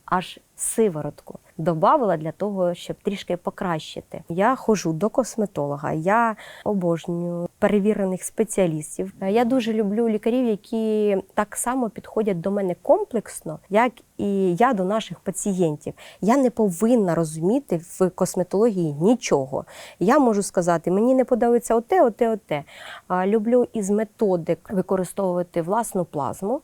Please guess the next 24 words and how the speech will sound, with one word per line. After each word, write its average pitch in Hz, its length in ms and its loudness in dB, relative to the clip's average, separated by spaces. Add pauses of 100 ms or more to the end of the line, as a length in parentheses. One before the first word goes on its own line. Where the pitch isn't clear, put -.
І 202 200 -2
дуже 208 320 -2
довго 185 800 -2
робила 240 460 -2
собі 226 320 -8
ці - 280 -8
процедури. 214 1000 -4
Але 247 160 0
на 262 100 2
даному 311 420 0
етапі 196 680 -2
це 220 280 -2
класично, 208 840 -4
напевно, 175 600 -6
там 165 220 -8
раз, 180 360 -6 (200)
може, 160 260 -6
на 160 100 -4
декілька 165 440 -6
місяців 175 720 -8
біоревіталізація. 226 1300 -4 (260)
І 208 280 -4
трішки 233 280 -6
частіше 254 760 -4